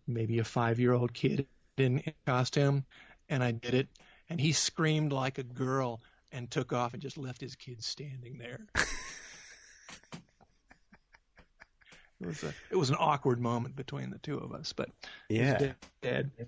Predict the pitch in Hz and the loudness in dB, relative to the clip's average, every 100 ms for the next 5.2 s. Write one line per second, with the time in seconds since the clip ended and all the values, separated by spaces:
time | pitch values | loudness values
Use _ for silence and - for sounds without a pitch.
0 | - - 151 135 127 - _ 117 120 113 | -14 -4 2 2 2 -4 _ -4 -4 -4
1 | 123 113 - _ 104 - - - - - | -2 -4 -4 _ -18 -18 -20 -20 -20 -20
2 | _ - - _ _ _ - - 160 127 | _ -20 -20 _ _ _ 2 8 10 10
3 | 123 - 131 - 123 127 117 - 104 104 | 6 6 2 2 0 4 2 2 6 6
4 | 110 170 - - - 135 123 - 117 117 | 8 4 4 0 0 2 2 2 0 2
5 | 104 110 | 2 0